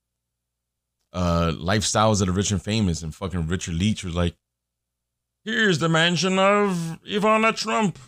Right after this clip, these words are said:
Like, I'm like, "Hey, hey, hey, look at this fucking, that, that lady speaks weird, and she has a lavish palatial mansion."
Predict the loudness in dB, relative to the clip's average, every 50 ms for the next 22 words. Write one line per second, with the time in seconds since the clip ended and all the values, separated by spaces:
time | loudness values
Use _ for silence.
0 | _ _ _ _ _ _ -6 -4 -4 -2 -4 -4 -4 -4 -4 -4 -4 -2 -2 -2
1 | 0 0 0 0 2 2 2 2 2 2 2 0 0 0 -2 -4 -4 -4 -4 -6
2 | -6 -6 -6 -6 -6 -8 -10 -12 -16 -16 -16 -18 _ _ _ _ _ -8 -6 -2
3 | -2 0 0 0 0 0 -2 -4 -6 -10 -16 -16 -10 -10 -10 -8 -8 -6 -6 -6
4 | -4 -2 -2 0 0 0 0 0 -2 0 0 0 0 0 0 0 -2 -4 -8 -14
5 | _ _ _ -10 -6 -4 -2 0 0 0 -2 -4 -4 -8 _ _ _ _ _ _
6 | _ _ _ _ _ _ _ _ _ _ _ _ _ _ _ _ _ _ _ _
7 | -4 -2 0 0 0 0 0 0 -2 0 0 0 0 0 0 0 0 -2 -2 -2
8 | -2 -4 -6